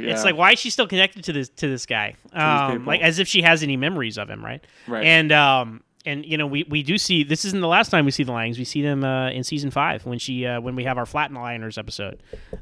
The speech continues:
Speaker 2: Uh, but, uh, we'll get
Speaker 1: Oh,
Speaker 2: to that.
Speaker 1: yeah, another one.
Speaker 2: Yeah.
Speaker 1: Okay.
Speaker 2: Uh-huh. Yeah.
Speaker 1: <laughs> Flatliners.
Speaker 2: Uh, <laughs> uh, Aunt Nell, also not here. Doesn't care about her.
Speaker 1: Nope, couldn't
Speaker 2: Uh,
Speaker 1: care.
Speaker 2: and maybe, I don't know, maybe Clark or Lex make an appearance? No? Okay, sure. So, anyway.
Speaker 1: I'm, I'm
Speaker 2: I just
Speaker 1: surprised Clark isn't in here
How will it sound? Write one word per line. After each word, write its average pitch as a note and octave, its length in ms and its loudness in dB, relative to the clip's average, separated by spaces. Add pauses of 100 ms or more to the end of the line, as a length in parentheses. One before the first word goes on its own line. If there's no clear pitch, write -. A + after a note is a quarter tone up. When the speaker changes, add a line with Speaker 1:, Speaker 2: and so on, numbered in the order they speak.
Speaker 2:
Uh, G#2+ 560 -6
but, A2 260 -18
uh, G#2 240 -14
we'll C3+ 100 -10
get - 0 -
Speaker 1:
Oh, D3+ 140 -8
Speaker 2:
to C3 80 -10
that. A2+ 200 -8
Speaker 1:
yeah, D3 60 -10
another C3 220 -12
one. G#2 160 -12
Speaker 2:
Yeah. B2 380 -6
Speaker 1:
Okay. - 100 -14
Speaker 2:
Uh-huh. B2+ 460 -8 (100)
Yeah. D3 180 -8
Speaker 1:
<laughs> A2 40 -16
Flatliners. E3+ 260 -12
Speaker 2:
Uh, D#3+ 340 4 (840)
<laughs> - 0 -
uh, D#3+ 200 2
Aunt F3+ 220 6
Nell, G3+ 300 6
also F3+ 320 4
not E3+ 180 6
here. D#3 240 2
Doesn't D#3+ 280 -4
care D3+ 120 0
about D3+ 200 2
her. C#3 200 -2
Speaker 1:
Nope, C3 400 -2
couldn't D3 160 -2
Speaker 2:
Uh, C#3 140 -2
Speaker 1:
care. C3 240 -6 (680)
Speaker 2:
and C#3+ 220 -4
maybe, E3 320 0
I D#3 60 0
don't B3 100 2
know, A3+ 140 4
maybe E3+ 220 0
Clark F3 340 -2
or C#4+ 80 -2
Lex G#3 420 -2
make B3 160 -4
an C4+ 60 -6
appearance? C4 240 -6
No? D4+ 240 2 (100)
Okay, C4+ 440 -2
sure. C4+ 440 -2
So, D3+ 460 -2
anyway. C#3+ 400 0
Speaker 1:
I'm, C#4+ 140 -4
I'm D4 40 -4
Speaker 2:
I A#3+ 60 4
just G3 80 2
Speaker 1:
surprised A3+ 560 -6
Clark C3 260 -6
isn't A#2 220 -6
in G#2 100 -4
here G#2+ 400 -8